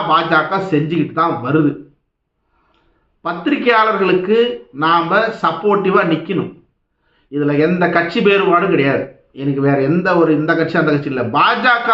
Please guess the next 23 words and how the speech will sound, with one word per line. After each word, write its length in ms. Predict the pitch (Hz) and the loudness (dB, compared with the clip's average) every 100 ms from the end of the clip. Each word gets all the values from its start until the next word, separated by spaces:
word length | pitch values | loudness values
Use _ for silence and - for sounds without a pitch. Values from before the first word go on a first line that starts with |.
| 220 | 2
என்கிற 320 | 190 175 180 | 0 0 2
கட்சியை 520 | 180 160 - 208 180 | 2 0 -2 0 0
மட்டும்தான் 600 | 139 147 - 180 180 247 185 | 2 0 -2 -2 2 2 2
நம்ம 200 | 147 139 | -2 -2
சொல்றோம். 360 | 143 143 - - _ _ _ _ _ _ _ _ | -2 -4 -4 -10 _ _ _ _ _ _ _ _
தொடர்ந்து 420 | - 202 262 269 294 | -6 0 0 2 0
அந்த 220 | 233 190 180 | 2 2 2
வேலையை 460 | 160 202 196 180 190 | 2 2 2 2 2
பாஜக 600 | 202 170 175 175 170 170 190 - - - _ _ _ _ _ - - | 2 2 0 2 0 2 0 0 -6 -18 _ _ _ _ _ -20 -20
எல்லா 400 | 127 143 190 226 240 247 247 | -6 -2 2 4 4 4 2
இடத்துலையும் 460 | 247 240 226 247 - | 2 -2 0 0 2
செஞ்சுட்டு 280 | 196 185 175 | 2 2 2
வருது. 220 | 156 117 - - _ _ _ | 2 0 -10 -20 _ _ _
அதனால 400 | _ 165 233 240 220 | _ -2 2 4 4
தான் 380 | 180 202 226 | 2 2 2
நரேந்திர 420 | 175 208 240 240 233 | 2 2 2 2 0
மோடி 280 | 185 196 202 233 | 2 2 2 2
பத்திரிகையாளரை 1000 | - 180 - 285 262 254 226 214 214 190 226 214 | 0 -2 -4 -4 -4 2 2 4 2 2 2 2
ஒரு 140 | 190 | 2
மதிப்பதே 720 | 160 151 185 233 214 220 220 | 2 2 2 0 -2 0 2
கிடையாது. 360 | 180 156 120 - - _ _ _ | 2 2 0 -8 -20 _ _ _
இதுவரை, 600 | 151 165 156 160 190 214 156 - - | -8 0 0 2 2 2 0 -4 -14
இதுவரை 520 | - 151 170 160 175 | -8 0 2 4 4